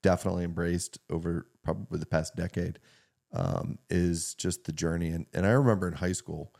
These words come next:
you know, playing basketball, all I wanted to do was I wanted to get to the games. I wanted to get to the games. I couldn't stand practice. My senior year, something changed.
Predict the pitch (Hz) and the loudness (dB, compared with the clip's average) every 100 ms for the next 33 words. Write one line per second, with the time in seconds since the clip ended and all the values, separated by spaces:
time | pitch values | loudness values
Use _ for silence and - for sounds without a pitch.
0 | _ _ _ - 90 87 - _ _ _ | _ _ _ 2 4 4 0 _ _ _
1 | _ - 113 95 90 87 90 90 - 104 | _ 6 6 4 2 0 0 0 6 6
2 | 113 101 92 87 90 85 82 87 98 92 | 6 4 0 0 -2 -2 0 2 4 2
3 | - - 82 82 80 90 95 95 85 _ | 0 -4 -6 -6 -2 -2 0 -2 -4 _
4 | 85 85 82 90 - 90 - 87 85 85 | -8 -6 -4 -2 -2 -2 -2 -4 -4 -6
5 | - - - - _ _ 104 110 185 208 | -8 -14 -16 -20 _ _ 2 4 4 4
6 | 165 147 107 - 127 123 95 - - - | 6 8 6 4 -2 0 0 2 0 -2
7 | - | -12